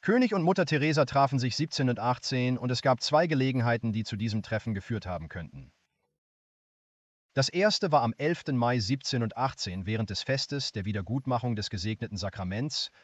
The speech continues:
und das zweite am dreiundzwanzigsten Oktober, als eine Adelshochzeit gefeiert wurde. Als der König Mutter Paula traf, war sie bereits in einer Beziehung mit Grafen Vimioso, wodurch der Grafen in einen Rivalen des Königs verwandelt wurde.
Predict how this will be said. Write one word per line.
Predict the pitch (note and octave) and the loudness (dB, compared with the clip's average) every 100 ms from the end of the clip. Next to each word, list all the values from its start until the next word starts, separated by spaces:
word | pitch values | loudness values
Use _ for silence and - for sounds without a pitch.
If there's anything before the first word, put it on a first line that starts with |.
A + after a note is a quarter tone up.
| _ | _
und | A#2 | -4
das | A2+ - | -4 -2
zweite | - D3 E3+ D#3+ | 0 2 2 0
am | A#2 | -2
dreiundzwanzigsten | G#2 B2+ E3+ D#3 C#3 C#3 C3+ - A#2+ | 2 2 2 0 0 0 -4 -4 -6
Oktober, | G#2+ - C#3 C#3 C#3+ - _ | -6 -2 2 2 2 -2 _
als | B2 | -6
eine | A#2+ A#2 - | -2 -2 0
Adelshochzeit | C3+ D3+ A#2 - G#2+ - F#2+ - | 2 4 2 -2 -4 -4 -6 -6
gefeiert | F#2 F#2 E2+ D2 | -8 -6 -6 -10
wurde. | D#2+ C#2+ B1 _ _ _ _ _ _ _ _ _ _ _ _ _ _ _ - | -14 -14 -16 _ _ _ _ _ _ _ _ _ _ _ _ _ _ _ 0
Als | C3 | 2
der | - | 2
König | C#3 F3 F#3+ - | 2 2 2 0
Mutter | C#3+ A#2+ | 0 0
Paula | - C#3+ C#3+ G#2+ | 2 4 6 2
traf, | - G2 G2 - _ _ _ | 0 -4 -4 -8 _ _ _
war | B2+ | 4
sie | C3+ | 4
bereits | C#3 C3+ C#3+ | 4 2 2
in | C3+ | 0
einer | B2 | 0
Beziehung | G#2+ G#2+ - D#3 D#3+ | -2 -2 -2 0 0
mit | B2+ - | 0 0
Grafen | G#2+ A2+ A2+ G#2+ | 2 2 2 -2
Vimioso, | G#2+ G#2+ A2+ A2+ F2 D2 - _ _ | 0 2 2 0 -2 -10 -16 _ _
wodurch | A#2 C#3 | -2 0
der | C3 | 0
Grafen | A2+ A2+ C#3 C3+ D3 | 0 2 2 0 -4
in | B2 A#2+ | -4 -2
einen | A2+ G#2+ | -2 0
Rivalen | A2 G#2 A#2 B2+ B2+ | 0 2 4 4 0
des | A#2 - | -2 -4
Königs | C#3 B2+ F#2 - | 0 0 -2 -4
verwandelt | G2+ F2+ E2 D2 - | -6 -6 -6 -10 -10
wurde. | E2 C2+ | -12 -12